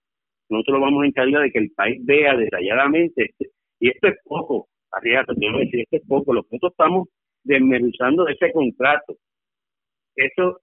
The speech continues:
el gobierno de Puerto Rico lo que hizo literalmente es decirle a esta compañía, "Dime qué tú quieres y yo te lo voy a ceder".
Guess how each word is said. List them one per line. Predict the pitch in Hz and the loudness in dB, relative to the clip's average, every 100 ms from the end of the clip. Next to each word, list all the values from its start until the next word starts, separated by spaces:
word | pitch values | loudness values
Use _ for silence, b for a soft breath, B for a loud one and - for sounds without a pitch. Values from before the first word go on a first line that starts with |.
| _ | _
el | 135 131 127 | 2 2 0
gobierno | 127 120 127 165 | 0 2 4 4
de | 196 | 2
Puerto | 185 175 - | 2 0 0
Rico | 127 143 180 | -2 0 2
lo | 156 | 2
que | 117 110 | 2 0
hizo | 135 185 | 0 2
literalmente | 143 123 131 143 156 202 180 | 2 2 2 2 2 0 0
es | 147 | 0
decirle | 143 170 175 151 | 0 -2 0 0
a | |
esta | 127 156 | 0 -2
compañía, | 160 160 170 151 | -2 0 0 2
"Dime | 139 175 175 | 2 2 2
qué | 180 | 0
tú | 185 - | -2 0
quieres | 208 208 180 | 2 2 2
y | 143 123 | 0 0
yo | |
te | 120 | 0
lo | 143 | 0
voy | 139 | 2
a | 135 - | 0 0
ceder". | 120 92 | -6 -6